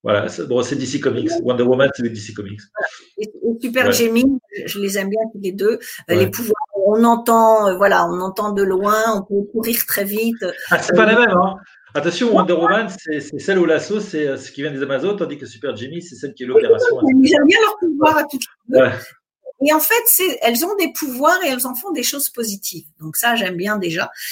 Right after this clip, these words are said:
Speaker 2: Et puis, euh, c'est pas, si je devais avoir un pouvoir, euh, c'est de pouvoir aller lire dans, véritablement dans la tête des gens et les transformer un peu comme ça. Je suis très, euh, voilà.
Speaker 1: Bon, euh, ouais.
Speaker 2: Voilà.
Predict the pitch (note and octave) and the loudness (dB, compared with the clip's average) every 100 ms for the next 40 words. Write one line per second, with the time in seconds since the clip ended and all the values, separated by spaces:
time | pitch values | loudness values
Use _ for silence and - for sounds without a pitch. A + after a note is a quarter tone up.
0 | - - F#3 C#4+ C#4 A#3+ G3+ F#3 F#3+ A#3+ | -8 -6 -4 0 4 4 4 4 2 2
1 | A#3+ B3 - A3 A#3 - G3+ C#4 C4 D4+ | 4 4 4 0 -4 -4 -2 0 0 2
2 | D#4+ - C4+ D4 - - D4 D4 F4 D#4 | 2 2 2 2 0 0 -2 -2 -4 0
3 | E4 G#4+ - - - - G3 G3+ - B3 | 0 0 -8 -20 -14 -6 -2 -2 -4 -6
4 | - C4+ C#4+ C#4+ C4 B3 C#4+ A#3 G#3 G3 | -6 0 2 2 0 0 -2 0 -2 0
5 | F#3 F3+ - D#3 - E3 C4+ D4+ D#4 C#4 | -2 -6 -14 -20 -18 -6 -4 -2 -2 0
6 | D4 D4+ A#3+ G#3 G3+ E4 C4 C#4+ C4+ B3+ | 0 0 2 2 2 0 0 -2 0 0
7 | E4+ - - - - _ - A#3+ A#3+ A#3 | -2 -8 -10 -8 -10 _ -2 0 4 4
8 | A3+ - A3+ A#3+ - E4 - D#4 C#4 D4+ | 2 0 -2 0 0 2 4 2 2 0
9 | C#4 A#3+ C4+ D#4+ A#3+ A#3 C#4+ - _ - | 0 -2 -4 -4 -2 -4 -6 -12 _ -18
10 | A#3 A3 - G3+ - A3 G#3 F#3 F3 F#3 | -10 -8 -8 -8 -4 -4 -4 -4 -6 -4
11 | A3 - - - A2+ - B2+ B2+ B2 A2 | -2 0 0 -2 -4 -2 0 0 0 0
12 | - C#3+ D#3 - - _ - - - A3 | 0 -4 -6 -8 -18 _ -20 -8 0 0
13 | - | 0